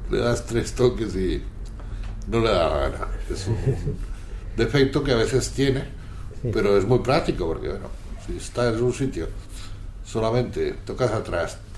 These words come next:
Speaker 1: tres toques, boom, se pone la lupa y ya enfocas, por ejemplo, una carta o cualquier cosa que dices, "No sé lo que hay encima de la mesa", y enfocas, pero cada vez,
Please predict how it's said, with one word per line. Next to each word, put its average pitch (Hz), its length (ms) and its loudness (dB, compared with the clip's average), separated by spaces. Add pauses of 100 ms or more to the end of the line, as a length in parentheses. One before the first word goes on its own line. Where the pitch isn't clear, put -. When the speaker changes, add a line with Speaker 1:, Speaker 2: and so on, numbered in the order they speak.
(180)
Speaker 1:
tres 180 180 4
toques, 175 320 -2
boom, 101 240 0
se - 140 -4
pone 110 260 -4
la 117 120 0
lupa 139 360 4 (140)
y - 60 8
ya 104 280 6 (460)
enfocas, 107 1040 0 (520)
por 78 120 -6
ejemplo, 82 220 -2
una 87 240 -2
carta 98 960 4 (140)
o - 140 -12
cualquier - 420 -2
cosa 98 360 -4 (420)
que 104 120 -2
dices, 87 180 2 (220)
"No 107 120 -6
sé 143 140 2
lo 120 140 2
que 101 80 -2
hay 101 120 2
encima 90 260 -2
de 82 40 -4
la 85 120 -2
mesa", - 320 -8 (720)
y 104 200 2
enfocas, 101 680 0 (120)
pero 92 200 -2
cada 98 280 2
vez, 95 140 0